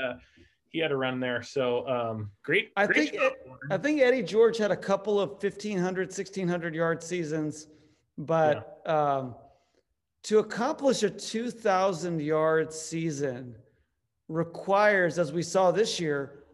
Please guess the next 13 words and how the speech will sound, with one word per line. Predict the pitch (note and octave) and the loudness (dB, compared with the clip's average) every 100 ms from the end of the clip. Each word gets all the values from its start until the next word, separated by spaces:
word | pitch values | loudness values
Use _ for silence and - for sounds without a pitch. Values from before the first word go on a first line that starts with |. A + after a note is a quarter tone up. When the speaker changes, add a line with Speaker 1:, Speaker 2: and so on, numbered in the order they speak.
| _ | _
Speaker 2:
multiple | D#3+ E3 G3+ G#3+ C4+ C4 B3 A3+ F#3+ F3+ D3+ C3 - - _ - | -6 -4 0 4 4 4 0 0 2 2 2 0 -8 -18 _ -18
two | - A#3 G#3 | -6 -2 2
hundred | G3 F3 E3 E3 | 2 0 -4 -2
plus | E3 D#3 - | -2 -2 0
yard | D#3+ C#3+ B2+ | 0 0 -2
games. | C#3 A#2+ - - - _ _ | -6 -8 -14 -20 -20 _ _
Speaker 1:
Yeah. | G#2 G2+ _ _ _ _ _ | -12 -12 _ _ _ _ _
Speaker 2:
I | G#3 | -4
mean, | F3+ F3+ | -2 2
that's | A3 C4 - - - - _ _ _ _ _ _ _ - | 4 4 2 -8 -16 -20 _ _ _ _ _ _ _ -20
so | - - - A3 A3 F3 E3+ | -16 -14 0 4 6 6 4
incredible, | F3 - G3 G3 F3 | 0 -2 -2 0 0
especially | E3 - - C4+ D4 - G3+ F3 C#3+ | -2 -4 -2 -2 -2 -2 -2 -2 -4